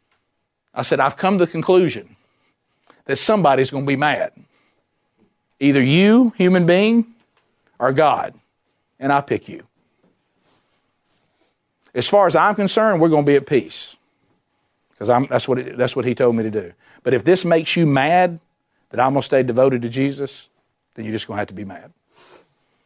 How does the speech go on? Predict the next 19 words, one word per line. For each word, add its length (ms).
And 120
so 140
when 80
we 100
get 140
down 200
to 100
the 40
point 200
where 100
the 100
world's 360
gonna 120
be 80
upset 300
with 140
us 100
or 80
God, 420